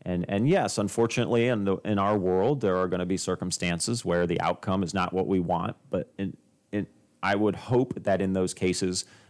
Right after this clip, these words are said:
it was one of these split-second decisions where there wasn't time to think, and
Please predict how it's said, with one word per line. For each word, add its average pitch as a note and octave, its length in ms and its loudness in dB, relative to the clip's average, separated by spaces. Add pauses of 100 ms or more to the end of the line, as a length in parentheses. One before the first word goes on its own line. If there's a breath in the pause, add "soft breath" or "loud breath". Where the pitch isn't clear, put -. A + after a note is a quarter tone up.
(100)
it A2+ 180 2
was G#2 180 2
one G2+ 200 2
of F#2 120 0
these G2 200 2
split-second - 640 0
decisions G2+ 500 -2
where F2+ 140 2
there F2 140 4
wasn't F#2+ 380 0
time F#2+ 300 -2
to F#2 100 -8
think, G#2 360 -4
and F2 240 -4